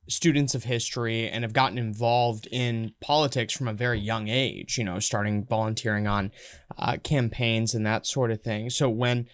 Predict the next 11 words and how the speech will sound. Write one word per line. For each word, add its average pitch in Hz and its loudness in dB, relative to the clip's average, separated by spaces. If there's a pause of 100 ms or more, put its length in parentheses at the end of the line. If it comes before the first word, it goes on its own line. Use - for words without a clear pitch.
(220)
you 151 4
and 147 4
your 135 4
wife 135 4
were, 131 2
were 123 2
starting, 135 4
uh, 117 4
College 151 2
Republicans, 123 0
who, 170 4